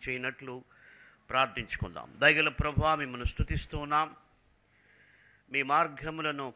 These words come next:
మేము అనుసరించుట మాకు ఆశీర్వాదకరం. మరి ఈ సంవత్సరం అంతా కూడా మీరు మమ్మల్ని కాచి కాపాడినందుకై మీకు స్తోత్రాలు.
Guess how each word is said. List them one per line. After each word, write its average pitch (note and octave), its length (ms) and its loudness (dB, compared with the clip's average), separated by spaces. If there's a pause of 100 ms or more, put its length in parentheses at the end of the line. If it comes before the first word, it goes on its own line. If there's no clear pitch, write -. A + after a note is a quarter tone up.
మేము B2+ 260 -4
అనుసరించుట C3+ 760 0
మాకు B2 340 -8
ఆశీర్వాదకరం. A#2 1040 -6 (1900)
మరి A#2+ 180 0
ఈ A#2+ 100 -6
సంవత్సరం D3 560 -6
అంతా F3 300 0
కూడా C#3+ 340 -2 (520)
మీరు B2 180 -6
మమ్మల్ని A#2+ 260 -12
కాచి C#3+ 440 -6
కాపాడినందుకై C3 880 -6
మీకు C3+ 200 -10
స్తోత్రాలు. A#2 600 -4